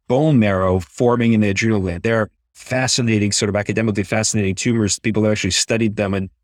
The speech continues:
it looks like that bone marrow that's inside of this adrenal gland doesn't communicate with sort of systemic hematopoietic production, but it's basically bone marrow growing in the adrenal gland.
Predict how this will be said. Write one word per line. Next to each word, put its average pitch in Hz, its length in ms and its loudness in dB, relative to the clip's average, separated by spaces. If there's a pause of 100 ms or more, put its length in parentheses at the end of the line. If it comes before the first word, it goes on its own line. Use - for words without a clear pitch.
it 104 40 0
looks 110 180 0
like 107 120 -2
that 90 240 -2
bone 113 240 2
marrow 104 320 2
that's 98 220 0
inside 104 340 0
of 101 60 -2
this 104 140 0
adrenal 101 320 0
gland 95 260 -2
doesn't 101 240 -2
communicate 101 580 -2
with 98 340 0
sort 98 300 -2
of 87 160 -4 (220)
systemic 110 640 0
hematopoietic 101 560 -2
production, 101 560 0 (300)
but 110 100 2
it's - 160 -2
basically 123 400 -2
bone 113 380 0
marrow 101 280 2
growing 101 440 2
in 98 60 2
the 98 80 2
adrenal 117 340 -2
gland. 90 260 -4